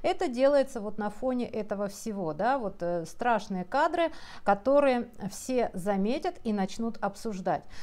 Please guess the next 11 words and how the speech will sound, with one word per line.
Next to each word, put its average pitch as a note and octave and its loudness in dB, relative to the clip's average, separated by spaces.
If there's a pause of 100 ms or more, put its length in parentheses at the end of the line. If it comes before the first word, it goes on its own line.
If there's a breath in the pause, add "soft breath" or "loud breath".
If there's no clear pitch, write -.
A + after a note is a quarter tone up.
(100)
То D4 4
есть, D4 -2
э, A#3+ 8 (100)
изначально C4 0
это A3+ -4
было G3+ 0
сделано D#4+ -2
для A3+ -2
того, G#3+ 0
чтобы B3+ -2
вызвать B3+ -2